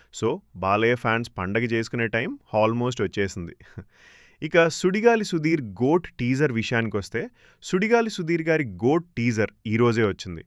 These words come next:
టీజర్ బాగానే ఉన్నప్పటికీ, సుధీర్ వాయిస్పై మాత్రం సోషల్ మీడియాలో బాగా నెగిటివిటీ వస్తోంది.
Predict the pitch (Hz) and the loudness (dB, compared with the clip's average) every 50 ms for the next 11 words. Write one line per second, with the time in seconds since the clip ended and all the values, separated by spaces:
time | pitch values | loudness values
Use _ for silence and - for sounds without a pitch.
0 | _ _ _ _ _ _ _ 160 185 208 214 233 208 156 113 107 107 110 120 131 | _ _ _ _ _ _ _ -2 -2 2 4 4 4 4 2 2 4 4 4 4
1 | 139 143 139 135 131 123 123 117 - 120 113 - - 190 240 277 - - - 151 | 2 2 0 0 0 0 -2 -2 -2 -4 -6 -6 -8 -10 -10 -10 -10 -8 -6 -6
2 | 151 170 208 214 160 113 98 101 104 120 156 175 - - 165 160 151 143 135 131 | -4 -4 -4 -4 -4 -2 0 2 4 4 2 0 -2 -2 -2 -2 0 -2 -2 -2
3 | 131 - 165 202 196 - - 135 143 151 - 185 175 160 156 147 139 143 135 131 | -4 -6 -8 -8 -8 -8 -6 -4 -4 -2 -2 -2 -2 0 0 0 2 2 2 2
4 | 135 135 107 87 90 92 104 113 127 135 120 98 95 95 98 104 123 123 113 117 | 0 -2 -4 -4 -2 -2 -2 0 0 -2 -2 -2 -2 -2 -2 -2 -4 -4 -2 0
5 | 107 95 87 - - 92 87 87 85 - | -2 -2 -2 -4 -8 -8 -8 -8 -10 -14